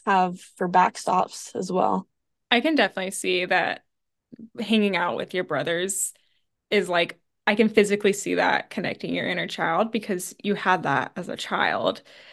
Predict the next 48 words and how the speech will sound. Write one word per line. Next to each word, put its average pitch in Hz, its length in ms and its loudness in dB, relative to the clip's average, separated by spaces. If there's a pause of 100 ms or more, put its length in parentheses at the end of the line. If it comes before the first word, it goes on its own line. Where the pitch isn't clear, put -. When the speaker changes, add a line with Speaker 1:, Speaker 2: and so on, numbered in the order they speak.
(140)
Speaker 2:
So 208 240 6
having 214 320 4
that 220 140 6
Speaker 1:
Oh, 196 160 6
yes. 185 160 4
Speaker 2:
experience 170 360 -4
with 170 140 -4
them, 170 400 -2 (840)
I 202 120 6
am 180 240 2
sure 175 420 0
connects 175 420 -4
you 170 120 -4
really 165 320 -4
well. 156 280 0
And 196 320 4 (280)
I 220 80 4
don't 233 120 8
know 220 60 8
if 220 120 4
you 208 80 2
listened 190 360 -2
to 180 60 0
my 165 300 0
previous 180 520 -2
episodes, 175 720 -2
um, 185 480 0
but 202 120 4
I 196 140 8
actually 180 460 2
expound 170 760 -4
heavily 175 500 -2
on 175 300 -4
feeding 180 400 -2
your 170 140 -4
inner 175 200 -6
child 165 460 -2
and 185 180 -4
listening 185 420 -4
to 170 40 -8
your 170 120 -6
inner 165 180 -6
child - 520 -2
as 190 180 0
the 196 100 -2
first 185 360 -4
step - 360 -2
to 170 440 -2